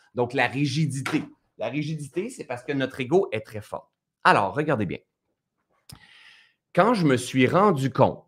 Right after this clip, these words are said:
hein, je vous ai dit dans le dernier live, que si mes salles n'étaient pas pleines, c'est parce que ma conscience était, avait besoin de se purifier. Parce que si mon intention est de faire des conférences, avoir un impact,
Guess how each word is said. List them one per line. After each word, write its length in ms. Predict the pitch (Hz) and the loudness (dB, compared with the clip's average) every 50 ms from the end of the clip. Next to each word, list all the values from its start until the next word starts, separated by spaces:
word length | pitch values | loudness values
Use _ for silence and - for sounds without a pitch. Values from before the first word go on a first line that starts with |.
| _ | _
hein, 160 | 95 117 147 | 0 0 0
je 100 | 160 120 | 0 0
vous 180 | 117 120 113 113 | 0 -2 0 0
ai 120 | 127 123 | 0 0
dit 400 | 113 104 101 117 139 165 190 190 | -2 -4 -4 -4 -4 -2 -2 -4
dans 320 | 156 113 117 113 117 120 123 | -4 -4 -2 0 0 0 0
le 120 | 113 104 | 0 0
dernier 380 | 92 107 107 107 107 104 101 98 | 0 0 -2 0 -2 -2 -2 -2
live, 580 | 98 101 117 147 180 202 190 135 107 87 78 - _ _ _ _ _ _ _ _ _ _ _ | 0 0 0 0 0 0 -2 -2 -4 -8 -10 -12 _ _ _ _ _ _ _ _ _ _ _
que 80 | 127 | -6
si 280 | 123 123 - - 220 226 | -6 -6 -6 -4 -2 -2
mes 200 | 220 185 147 131 | 0 2 0 0
salles 520 | 131 - - 156 160 190 202 196 165 139 | -2 0 0 4 6 6 6 6 4 2
n'étaient 340 | 127 120 113 107 113 120 104 | 0 0 -2 -2 -2 -2 -4
pas 220 | - - 110 104 | -2 0 -2 -2
pleines, 680 | - - 127 131 160 202 226 220 196 147 117 92 78 - _ _ _ _ _ _ | -2 -2 0 0 2 2 0 0 -2 -2 -4 -4 -6 -12 _ _ _ _ _ _
c'est 220 | - - 156 131 | -6 -2 -2 -2
parce 300 | - - 113 - - - | -2 -2 -4 -6 -8 -2
que 100 | - 202 | 0 2
ma 200 | 208 190 139 110 | 2 2 0 -2
conscience 1120 | - - 131 127 120 - - - - 175 190 208 226 226 214 185 156 156 - - - - _ - | -4 -6 -6 -6 -6 -8 -10 -4 0 0 2 4 4 4 2 2 2 0 -2 -6 -8 -8 _ -4
était, 260 | 120 110 - - 107 | -2 -2 -2 0 0
avait 260 | 107 110 113 120 117 | 2 2 2 2 2
besoin 380 | 117 123 123 117 120 143 151 147 | 2 2 0 0 0 0 0 0
de 100 | 127 120 | 0 -2
se 120 | 120 - | -4 -8
purifier. 800 | - - 123 117 110 123 117 - - 165 180 160 101 - - - _ _ _ _ _ _ _ | -10 -10 -8 -8 -6 -8 -8 -8 -4 -2 -2 -2 -2 -4 -10 -16 _ _ _ _ _ _ _
Parce 180 | - 110 - - | -8 -8 -6 -6
que 100 | - 160 | -6 -6
si 680 | 160 - - - - 226 233 240 240 208 143 - - _ | -6 -6 -8 -6 -6 -4 -2 -2 -2 -2 -4 -6 -10 _
mon 360 | 110 117 131 131 135 143 160 202 | -2 0 2 2 2 2 0 0
intention 960 | 214 220 208 208 - 185 165 156 147 156 - - 165 160 151 135 110 85 - _ _ _ _ - | 0 -2 -2 -2 -2 -2 0 0 -2 -4 -4 -2 0 2 2 0 0 -4 -8 _ _ _ _ -6
est 100 | - 120 | -6 -6
de 60 | - | -2
faire 260 | - - 156 151 147 | 2 4 4 4 4
des 100 | 139 131 | 2 0
conférences, 800 | 135 147 139 123 - 147 131 120 135 139 131 127 120 117 - - _ _ _ | 0 -2 -2 0 2 2 2 2 2 2 2 2 0 -2 -8 -14 _ _ _
avoir 380 | 135 135 131 143 147 143 131 135 | 2 4 6 6 6 6 6 4
un 160 | 127 127 131 | 4 2 2
impact, 460 | 131 127 123 127 - 143 123 117 - | 0 0 -2 -2 -2 -2 -2 -2 -4